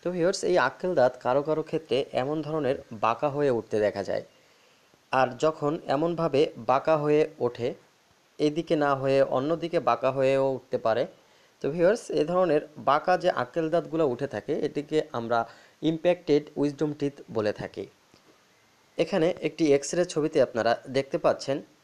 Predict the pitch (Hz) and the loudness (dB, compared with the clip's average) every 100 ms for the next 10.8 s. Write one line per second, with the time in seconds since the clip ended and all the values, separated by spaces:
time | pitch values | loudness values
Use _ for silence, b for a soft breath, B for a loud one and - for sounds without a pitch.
0 | _ 139 180 139 - 156 135 160 175 180 | _ -4 0 0 -2 -4 -4 -4 -4 -2
1 | 180 123 139 - 117 143 190 - _ - | 2 4 2 -2 -4 -2 -4 -6 _ -2
2 | 117 147 143 127 - 147 190 - 135 135 | 0 2 4 2 0 0 0 0 -2 2
3 | 143 - 131 170 131 120 107 - - - | 0 0 -4 -4 -2 2 2 2 -6 -10
4 | _ b b b b b - 143 190 208 | _ b b b b b -4 0 2 2
5 | - - 160 175 196 156 151 - 156 160 | -2 -2 0 4 4 4 2 0 -4 0
6 | 180 180 147 147 - 123 139 135 131 139 | 0 2 0 0 -6 2 4 4 0 -2
7 | - 180 143 143 127 135 147 123 120 - | 0 2 4 2 0 0 4 4 2 0
8 | 117 110 101 123 147 165 160 - - 156 | 0 0 2 0 2 0 2 0 -2 -2
9 | 160 160 156 131 139 117 104 - 151 B | 0 0 0 0 2 4 2 0 -4 B
10 | B B B - 170 160 156 | B B B 0 2 4 4